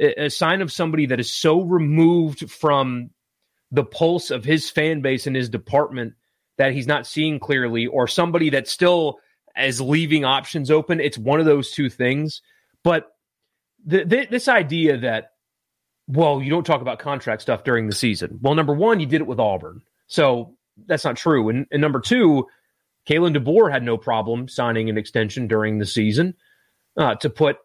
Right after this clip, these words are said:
any rumor of him leaving to bed. Mark Stoops had no problem signing a contract extension during the season.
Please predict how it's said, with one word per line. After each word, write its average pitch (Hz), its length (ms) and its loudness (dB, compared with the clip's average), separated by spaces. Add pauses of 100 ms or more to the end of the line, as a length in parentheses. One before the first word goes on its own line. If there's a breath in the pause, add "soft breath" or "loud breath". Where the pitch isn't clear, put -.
any 170 320 0
rumor 113 420 -2
of 95 80 -6
him 110 180 -2
leaving 107 400 -2
to 104 100 -4
bed. 107 300 2 (240 soft breath)
Mark 170 260 2
Stoops 262 340 -4
had 135 180 -2
no 113 260 0
problem 110 540 0 (360)
signing 139 440 0
a 117 60 -2
contract 120 500 -2
extension 117 540 -2
during 120 380 0
the 110 100 -4
season. 110 480 -2